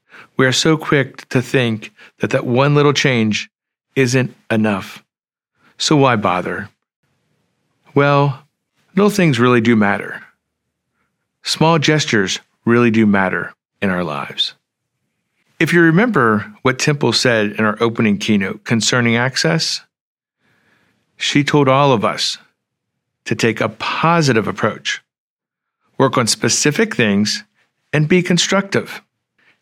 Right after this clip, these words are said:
Help each other, and then we can build community. A recent New York Times article talked about the impact of small gestures on people's psyches. It told the story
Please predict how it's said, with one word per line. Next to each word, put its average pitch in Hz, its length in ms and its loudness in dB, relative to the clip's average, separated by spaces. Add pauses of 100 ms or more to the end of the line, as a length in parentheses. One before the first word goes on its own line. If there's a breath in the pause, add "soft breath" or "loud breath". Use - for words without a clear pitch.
Help - 340 -2
each 165 180 2
other, 95 400 -2 (840 soft breath)
and 139 180 2
then 175 160 4
we 175 100 4
can 143 160 0
build 135 260 2
community. 117 580 0 (1900)
A 160 120 4
recent 208 340 4
New 151 80 4
York 143 240 2
Times 123 320 0
article 107 560 -2 (380)
talked 165 200 -2
about 135 200 0
the 127 180 -2
impact 135 480 -2
of 110 80 0
small 147 400 2
gestures 113 600 0 (360 soft breath)
on 110 100 0
people's 107 440 -2
psyches. - 640 -6 (500)
It 151 180 -4
told 196 360 2
the 170 40 4
story 107 480 2